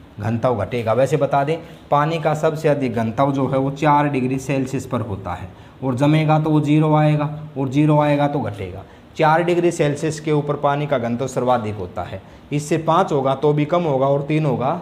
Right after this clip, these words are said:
तो भी कम होगा। तो ये जमना बोल रहा है, तो पानी के जमने पर घनत्व क्या होगा? घटेगा। तो देखिए भी क्या कहता है, डेसिबल किसकी इकाई है? तो ध्वनि की तीव्रता की इकाई डेसिबल है।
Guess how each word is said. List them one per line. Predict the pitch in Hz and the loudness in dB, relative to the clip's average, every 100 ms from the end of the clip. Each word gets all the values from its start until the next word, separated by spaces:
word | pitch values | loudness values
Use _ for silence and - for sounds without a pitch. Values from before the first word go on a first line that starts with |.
| - | -4
तो | 139 | -2
भी | 123 117 | 0 -2
कम | 110 | -4
होगा। | 107 92 95 - - - | -6 -8 -10 -14 -20 -4
तो | 156 | 0
ये | 151 | 0
जमना | 120 170 185 185 | 2 2 4 2
बोल | 175 175 | 2 2
रहा | 151 147 | 2 2
है, | |
तो | 143 147 | 0 -2
पानी | 151 151 | -2 0
के | 156 151 | 0 0
जमने | 151 151 | 2 0
पर | 147 143 | 0 -2
घनत्व | 117 135 117 | -2 -4 -2
क्या | 135 | -2
होगा? | 127 113 120 156 185 - 107 | 0 0 0 -2 -4 -12 -12
घटेगा। | 101 - 117 95 - - - - - - | -10 -6 -6 -6 -8 -10 -20 -20 -20 -6
तो | 135 | -2
देखिए | 139 147 160 | 0 0 0
भी | 156 | 2
क्या | 156 | 0
कहता | 143 147 143 | 0 0 -2
है, | 151 - - - - - - - - - - - - - - - 123 | -4 -10 -16 -20 -20 -20 -20 -20 -20 -20 -20 -20 -20 -20 -20 -6 0
डेसिबल | 170 180 180 175 | 0 2 0 0
किसकी | 180 160 170 | -2 -4 -2
इकाई | 160 156 156 | 0 2 2
है? | 147 | 0
तो | 156 | -2
ध्वनि | 139 117 143 160 | -2 -2 -2 -2
की | 156 | -2
तीव्रता | 151 151 143 147 | 0 0 0 0
की | 139 135 | 0 -4
इकाई | 131 139 135 | -2 0 2
डेसिबल | 127 123 127 117 101 | 0 -2 -2 -2 -2
है। | 98 | -4